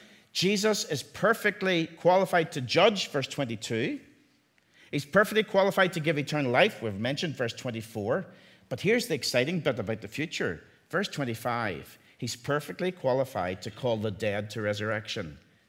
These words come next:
Now, this is a doctrine that very often we neglect. It's kind of the Cinderella doctrine of theology, is it not?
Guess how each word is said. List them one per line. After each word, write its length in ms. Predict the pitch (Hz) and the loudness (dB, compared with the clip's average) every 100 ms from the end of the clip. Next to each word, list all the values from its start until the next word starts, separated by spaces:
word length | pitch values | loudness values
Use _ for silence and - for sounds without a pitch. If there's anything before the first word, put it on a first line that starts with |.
| - | -12
Now, 120 | 104 | -8
this 160 | 208 | -6
is 100 | 269 | -4
a 60 | 226 | -6
doctrine 500 | 165 113 107 - 98 | -2 -4 -4 -6 -6
that 120 | 98 | -8
very 260 | 82 117 110 | -6 -4 -2
often 580 | 101 127 - 104 85 80 - - - _ _ _ _ _ _ _ _ - - - - - - - | -2 -4 -6 -8 -8 -12 -20 -20 -20 _ _ _ _ _ _ _ _ -18 -18 -18 -20 -20 -20 -10
we 120 | 113 | -6
neglect. 800 | 101 98 135 170 - - - - | -6 -2 0 0 -6 -16 -16 -16
It's 120 | - - | -20 -12
kind 180 | 147 104 | -10 -8
of 40 | |
the 60 | 95 | -6
Cinderella 840 | - 160 127 113 110 156 131 82 - - _ _ _ _ _ | -4 -2 -2 0 2 2 2 -2 -10 -20 _ _ _ _ _
doctrine 560 | - 123 123 120 90 87 - | -4 -4 -4 -6 -6 -8 -12
of 80 | 98 | -6
theology, 500 | 107 95 92 85 90 | -4 -2 -4 -6 -8
is 100 | 85 | -8
it 120 | 80 | -6
not? 460 | 87 123 - - | 0 0 -2 -12